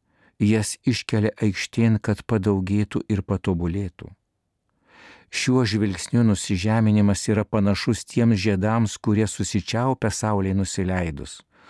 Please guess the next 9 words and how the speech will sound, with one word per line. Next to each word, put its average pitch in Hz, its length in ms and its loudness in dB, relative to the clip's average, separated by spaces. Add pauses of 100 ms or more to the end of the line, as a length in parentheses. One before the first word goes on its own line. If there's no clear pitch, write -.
(380)
o 123 160 2
išsiskleidžia 113 880 0
jai 104 240 2
patekėjus. 87 840 -6 (640)
Todėl 76 240 0
sakoma, 76 680 -8 (500)
kad 113 240 0
tie 127 160 0
žiedai 82 480 -4